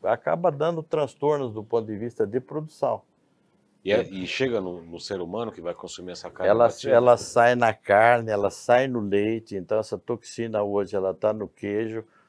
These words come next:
Speaker 1: ela tá em todos os produtos de panificação, você entendeu? Ela tá em todos os embutidos.
Speaker 2: Nossa. Enfim,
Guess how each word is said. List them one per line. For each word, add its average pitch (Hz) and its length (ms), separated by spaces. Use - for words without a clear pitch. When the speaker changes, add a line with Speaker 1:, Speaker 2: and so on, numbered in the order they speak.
Speaker 1:
ela 98 260
tá 117 180
em 120 100
todos 127 540
os 107 180
produtos 101 680
de 95 200
panificação, 113 1080
você 98 180
entendeu? 98 460
Ela 113 160
tá 117 200
em 104 120
todos 117 420
os 95 260
embutidos. 123 960
Speaker 2:
Nossa. - 800
Enfim, 110 540